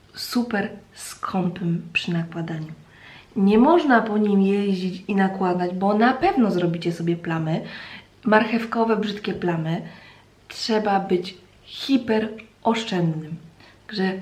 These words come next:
pokażę Wam, jak macie pędzelek, to nie musi być dedykowany, może być każdy fajny taki pędzelek, troszkę zbity do pudru.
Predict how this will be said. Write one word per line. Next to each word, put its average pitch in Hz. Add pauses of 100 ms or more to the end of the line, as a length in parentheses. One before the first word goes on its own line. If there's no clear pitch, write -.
(180)
pokażę 233
Wam, 180
jak 185
macie 269 (220)
pędzelek, 175 (440)
to 311
nie 330
musi 247
być 180
dedykowany, 175
może 220
być -
każdy 196 (600)
fajny 208
taki 190
pędzelek, 185 (480)
troszkę 214
zbity 180
do 185
pudru. 170